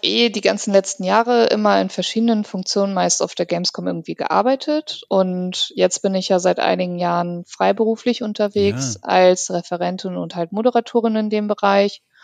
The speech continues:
Speaker 1: Und jetzt wurde ich zu ein paar Panels maßgeblich eingeladen, meistens mit Fokus auf Gleichstellung im E-Sport. Also
Speaker 2: Mhm,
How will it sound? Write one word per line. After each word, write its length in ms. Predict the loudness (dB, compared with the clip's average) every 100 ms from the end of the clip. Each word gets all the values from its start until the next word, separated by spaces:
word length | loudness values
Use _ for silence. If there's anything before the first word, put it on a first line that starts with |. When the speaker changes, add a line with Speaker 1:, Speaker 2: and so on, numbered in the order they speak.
| -20 -18 -18 -14 0
Speaker 1:
Und 120 | 4
jetzt 320 | 4 4 0
wurde 200 | 2 2
ich 160 | 2 -2
zu 180 | 2 4
ein 160 | 4
paar 260 | 4 4 4
Panels 460 | 4 4 6 6 6
maßgeblich 640 | 2 2 0 0 0 -2
eingeladen, 720 | -2 2 4 6 6 4 2
meistens 400 | 2 2 2 -2
mit 140 | -2 -6
Fokus 640 | -4 -4 2 4 4 2 2
auf 420 | 4 6 4 0 _ -2
Gleichstellung 840 | 2 2 2 0 4 4 2 0
im 460 | -2 -2 -2 -4 -6
E-Sport. 560 | -6 -8 0 4 4 2
Also 440 | -2 0 -2 -2
Speaker 2:
Mhm, 180 | -4